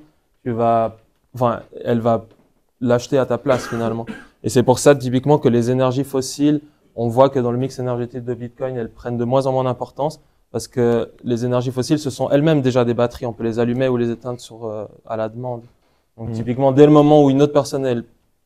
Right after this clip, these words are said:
Speaker 1: elle aimerait utiliser cette, euh, cette essence, ce pétrole pour faire, euh, fonctionner sa voiture, alors elle aura un prix d'achat qui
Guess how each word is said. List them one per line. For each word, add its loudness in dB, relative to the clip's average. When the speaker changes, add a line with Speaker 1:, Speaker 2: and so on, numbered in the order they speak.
Speaker 1:
elle 0
aimerait 2
utiliser -4
cette, -8
euh, -6
cette -12
essence, -8
ce -18
pétrole -6
pour -16
faire, -6
euh, -6
fonctionner -8
sa -8
voiture, -8
alors -2
elle -2
aura -2
un -4
prix -8
d'achat -8
qui -12